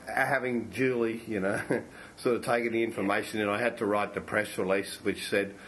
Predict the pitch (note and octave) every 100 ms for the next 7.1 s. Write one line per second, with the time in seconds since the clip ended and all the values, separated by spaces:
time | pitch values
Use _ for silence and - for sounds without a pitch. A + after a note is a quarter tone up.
0 | - - G2 F#2+ F#2+ F#2 G2+ F#2+ C#3 C#3+
1 | C3+ B2+ A#2 - G#2+ A2 - A2+ G2 G#2+
2 | G#2+ G#2+ G#2 - - - A#2 A#2 - -
3 | G#2+ G2 F#2+ - A2+ G#2+ G#2+ - - -
4 | - - G2 G2 G2 G2+ F#2+ G2 G2+ G2
5 | G2+ F#2+ F2+ F2+ F2 - G2 G#2+ G#2+ F2
6 | - - F#2+ F#2 E2 D2 G#2 G#2+ G#2 G#2